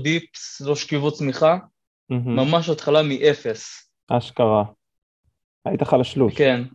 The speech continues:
Speaker 2: סתם, נו. <laughs>
Speaker 1: הייתי חלשלוש, אבל בסדר, אפשר להתאמן על זה, אפשר
Speaker 2: כן,
Speaker 1: להתחזק.
Speaker 2: נכון.
Speaker 1: ומאז שהתחלתי, אני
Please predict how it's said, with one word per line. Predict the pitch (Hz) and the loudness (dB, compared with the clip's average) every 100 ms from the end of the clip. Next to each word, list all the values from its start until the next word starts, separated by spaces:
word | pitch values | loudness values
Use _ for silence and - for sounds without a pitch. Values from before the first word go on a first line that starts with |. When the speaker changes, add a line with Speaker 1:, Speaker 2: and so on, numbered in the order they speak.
| _ _ | _ _
Speaker 2:
סתם, | - 110 104 | 0 0 2
נו. | 113 117 - - 190 185 170 170 | -2 -2 -4 0 4 6 8 8
<laughs> | 160 - 135 - - - - | 6 4 2 -2 -12 -10 4
Speaker 1:
הייתי | 151 170 185 | 6 8 8
חלשלוש, | 190 180 160 202 214 196 | 8 6 6 4 6 6
אבל | 180 170 | 6 4
בסדר, | 165 208 208 156 143 | 2 4 6 6 4
אפשר | - 160 | 2 0
להתאמן | 170 175 170 180 180 | 2 0 -2 0 0
על | 165 | 0
זה, | 147 | 0
אפשר | 143 165 | -2 2
Speaker 2:
כן, | 165 | 6
Speaker 1:
להתחזק. | 123 110 104 123 - _ - | 6 6 4 -2 -8 _ -2
Speaker 2:
נכון. | 120 110 113 107 110 _ _ - _ _ _ _ _ _ _ _ _ _ _ _ _ _ _ _ _ _ - | 0 2 2 2 -2 _ _ -20 _ _ _ _ _ _ _ _ _ _ _ _ _ _ _ _ _ _ -16
Speaker 1:
ומאז | 123 120 131 135 135 135 151 170 | -14 -6 -2 0 0 0 -2 -2
שהתחלתי, | 180 160 180 185 185 202 | -4 -4 -2 -2 0 -2
אני | 180 165 156 151 139 135 139 | 0 -2 -2 -2 -4 -6 -8